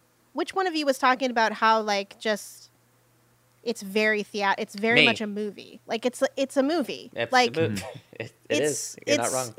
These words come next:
Speaker 1: but it's so cinematic, and, like, I watch it, and I think, like, you don't get, we don't get to see stuff like this. There's al-,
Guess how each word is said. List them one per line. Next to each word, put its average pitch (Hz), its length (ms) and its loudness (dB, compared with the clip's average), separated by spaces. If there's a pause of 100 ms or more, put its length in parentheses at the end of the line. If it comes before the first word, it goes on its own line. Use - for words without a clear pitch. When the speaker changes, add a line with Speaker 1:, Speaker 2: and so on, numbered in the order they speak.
Speaker 1:
but 330 100 10
it's 359 180 -4
so 370 300 0
cinematic, 349 640 0
and, 269 100 0
like, 262 180 0
I 262 140 6
watch 247 420 4
it, 285 120 2
and 254 100 -2
I 254 80 0
think, 262 300 -4
like, 220 240 0 (180)
you 247 140 -4
don't 381 340 2
get, 285 400 -2
we 262 160 -4
don't 330 160 0
get - 120 -6
to 311 100 -8
see 269 280 -6
stuff 247 300 0
like 214 120 -2
this. 226 160 -2
There's 339 220 -2
al-, 302 120 2